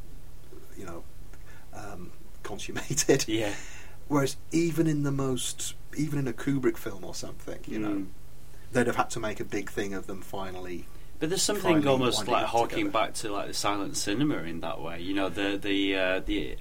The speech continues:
Speaker 2: economy of it, like
Speaker 1: Yeah.
Speaker 2: the Harold Lloyd movie,
Speaker 1: Yeah.
Speaker 2: uh, when we did, um,
Speaker 1: Safety Last.
Speaker 2: Safety Last.
Speaker 1: Yeah.
Speaker 2: You know, the, the, the necessity to keep the narrative flowing,
Speaker 1: Mm.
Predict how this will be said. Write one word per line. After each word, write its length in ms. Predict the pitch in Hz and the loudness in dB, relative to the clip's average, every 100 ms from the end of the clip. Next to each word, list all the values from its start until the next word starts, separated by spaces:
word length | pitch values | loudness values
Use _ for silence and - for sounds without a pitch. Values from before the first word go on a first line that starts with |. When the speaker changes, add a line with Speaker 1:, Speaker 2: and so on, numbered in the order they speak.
| - | -4
Speaker 2:
economy 640 | 113 104 110 123 107 87 | -4 -2 0 0 0 -2
of 160 | 80 69 | -2 -4
it, 220 | 67 78 | -4 -2
like 140 | 95 | 0
Speaker 1:
Yeah. 40 | - | 0
Speaker 2:
the 100 | 92 | 0
Harold 320 | 95 101 95 | 0 0 0
Lloyd 320 | 92 95 104 | -2 -2 -2
movie, 420 | 92 78 - - - | -4 -4 -4 -6 -6
Speaker 1:
Yeah. 160 | 95 90 | -4 -4
Speaker 2:
uh, 120 | 73 | -4
when 200 | 101 92 | -2 -4
we 80 | 90 | -4
did, 260 | 90 85 | -4 -4
um, 320 | 85 85 87 85 - | -4 -4 -4 -6 -6
Speaker 1:
Safety 380 | - 95 85 87 | -6 -6 -6 -8
Last. 280 | 95 - - | -8 -6 -2
Speaker 2:
Safety 360 | - 92 - | 0 0 0
Last. 380 | 90 101 95 - | 0 0 0 -2
Speaker 1:
Yeah. 60 | 98 | 2
Speaker 2:
You 60 | 110 | 10
know, 200 | - 107 | 12 12
the, 440 | 95 95 95 95 | 12 8 4 2
the, 260 | - 101 95 - - - - - - | 0 2 2 -2 -4 -4 -4 -6 -2
the 100 | 104 | -2
necessity 840 | 110 110 - 113 - 120 - 98 | 0 0 4 2 2 0 2 2
to 440 | 90 - 98 101 98 - - - | 2 4 4 4 2 -2 -2 -2
keep 400 | - 127 - - | 0 2 2 0
the 400 | 117 104 98 95 | 0 2 2 2
narrative 560 | 98 104 107 101 - 87 | 2 2 2 2 0 -2
flowing, 540 | - 101 107 95 65 | 0 0 2 0 -2
Speaker 1:
Mm. 140 | - | -2